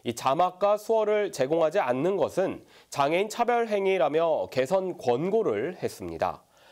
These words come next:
특히 인권위는 인사혁신처가 국가기관이라는 점에서 장애인의 접근권을 보장해야 할 공익적 책임이 크다고 말했습니다. 한편 인사혁신처는 현재 자막이 제공되지 않는 과정에 대해서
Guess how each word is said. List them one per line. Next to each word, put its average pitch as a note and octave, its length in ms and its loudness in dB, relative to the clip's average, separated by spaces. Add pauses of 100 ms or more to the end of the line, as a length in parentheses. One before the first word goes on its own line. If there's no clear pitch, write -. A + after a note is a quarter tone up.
(260)
특히 F3+ 180 -2
인권위는 D#3 760 0 (220)
인사혁신처가 F3+ 1200 0
국가기관이라는 D#3 1080 0
점에서 C3 520 0 (200)
장애인의 F3+ 580 0
접근권을 F3 880 0
보장해야 F3 600 0
할 E3+ 320 0
공익적 F#3+ 580 0
책임이 D#3+ 460 -2
크다고 D#3 720 -2
말했습니다. D#2 760 -6 (540)
한편 E3+ 420 0 (160)
인사혁신처는 F#3 1040 0
현재 G3 520 0
자막이 E3 500 0
제공되지 F#3 500 0
않는 E3 360 0
과정에 D3 440 0
대해서 A2+ 560 0